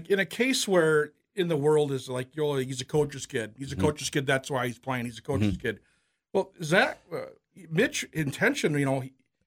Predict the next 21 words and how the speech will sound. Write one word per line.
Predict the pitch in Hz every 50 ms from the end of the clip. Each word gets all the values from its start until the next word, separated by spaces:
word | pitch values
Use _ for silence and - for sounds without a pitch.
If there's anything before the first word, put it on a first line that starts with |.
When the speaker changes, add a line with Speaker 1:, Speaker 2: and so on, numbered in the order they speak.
| _ _ _ - 196
Speaker 1:
he |
was | 247 285 214 160
a | 160
linebacker. | 139 139 143 170 175 165 170 170 180 180 - 226 247 254 240 - _ _
He | 170 160
was | 151 135 143
a, | 143
he | 139 151
was, | 151 147 147
like, | 156 151
an | - 139
inside | 147 165 156 - 185 165
linebacker | 143 139 135 151 156 175 175 180 190 - 208 208 220 226 220 - 92
Speaker 2:
Uh-huh. | 90 98 101
Speaker 1:
for | - 151 139
ninth | 139 151 165 175 - 175
and | 139
tenth | - - 170 165 147 135
grade. | 151 147 143 156 185 220 226 226 - _ _ _ _ _ _ _ _ -
And | 147 143 143 147 147 143 143 143 143 135 - _ _ _ _ _ _ _ _ _ _
they, | 139 147 170